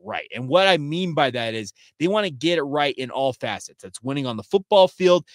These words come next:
That's recruiting at a very high level. I had a chance to catch up with a number of players and coaches, and, including a eleven plus minutes one-on-one with Kalani Sitake that will run in future episodes here in the relatively near future.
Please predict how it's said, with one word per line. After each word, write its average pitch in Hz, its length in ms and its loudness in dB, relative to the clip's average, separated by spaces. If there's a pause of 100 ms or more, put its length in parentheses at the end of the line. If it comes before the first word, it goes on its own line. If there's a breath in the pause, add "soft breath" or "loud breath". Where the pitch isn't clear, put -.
(100)
That's 131 180 -8
recruiting 180 400 -4
at 165 80 0
a 143 40 -4
very 160 280 -2
high 156 220 0
level. 147 560 0
I 135 100 -2
had 151 140 -2
a 139 40 -14
chance 156 320 -8
to - 60 -14
catch 156 200 -4
up 147 60 -6
with 135 80 -10
a 131 40 -4
number 147 200 -4
of 127 120 -8
players 151 300 -4
and 123 120 -12
coaches, 156 440 -4
and, 131 240 -10
including 147 580 -2
a 131 140 0 (340 loud breath)
eleven 165 380 0
plus - 320 -2
minutes 151 360 -6
one-on-one 135 680 -4
with 139 160 -10
Kalani 139 320 -8
Sitake 135 580 -6
that 139 100 -4
will 123 120 -4
run 135 180 0
in 120 100 -8
future 139 400 -8
episodes 135 480 -8
here 139 160 -6
in 135 60 -6
the 127 80 -8
relatively 131 440 -6
near 123 160 -10
future. 156 480 -6